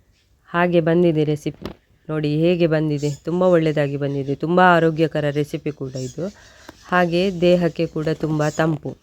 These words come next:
ನೀವು ಕೂಡ ಒಮ್ಮೆ ಟ್ರೈ ಮಾಡಿ ಫ್ರೆಂಡ್ಸ್. ನಿಮ್ಮ ಮನೆ ಆಚೆ ಸಿಕ್ಕಿದ್ರೆ ನೀವು ಕೂಡ ಈ ರೀತಿಯಾದ ರೆಸಿಪಿಗಳನ್ನು, ಅಲ್ಲದಿದ್ರೆ ಸಾಂಬಾರು ಯಾವುದು ಕೂಡ ಮಾಡ್ಬೋದು. ನೀವು ಕೂಡ ಒಮ್ಮೆ ಟ್ರೈ ಮಾಡಿ. ಹಾಗೆ ಈ ವ್ಲಾಗನ್ನು ಇಲ್ಲಿಗೆ ಎಂಡ್ ಮಾಡ್ತಿದ್ದೇನೆ.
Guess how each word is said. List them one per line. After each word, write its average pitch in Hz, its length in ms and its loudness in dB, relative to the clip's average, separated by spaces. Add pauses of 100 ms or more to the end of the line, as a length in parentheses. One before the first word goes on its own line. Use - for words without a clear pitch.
(440)
ನೀವು 214 240 6
ಕೂಡ 202 180 2
ಒಮ್ಮೆ 180 240 4
ಟ್ರೈ 180 420 -2
ಮಾಡಿ 165 320 2
ಫ್ರೆಂಡ್ಸ್. 151 300 -4
ನಿಮ್ಮ 175 360 2
ಮನೆ 165 240 2
ಆಚೆ 160 260 -4
ಸಿಕ್ಕಿದ್ರೆ 147 680 -4
ನೀವು 170 280 4
ಕೂಡ 165 180 -4
ಈ 160 300 0
ರೀತಿಯಾದ 151 480 -2
ರೆಸಿಪಿಗಳನ್ನು, 147 800 -2
ಅಲ್ಲದಿದ್ರೆ 147 520 0
ಸಾಂಬಾರು 151 460 0
ಯಾವುದು 170 340 2
ಕೂಡ 156 160 -4
ಮಾಡ್ಬೋದು. 147 640 -4 (600)
ನೀವು 175 220 2
ಕೂಡ 160 140 0
ಒಮ್ಮೆ 147 260 0
ಟ್ರೈ 151 220 0
ಮಾಡಿ. 143 380 -2 (500)
ಹಾಗೆ 165 460 0
ಈ 165 60 2
ವ್ಲಾಗನ್ನು 147 500 0
ಇಲ್ಲಿಗೆ 143 300 -2
ಎಂಡ್ 143 200 0
ಮಾಡ್ತಿದ್ದೇನೆ. 135 760 -4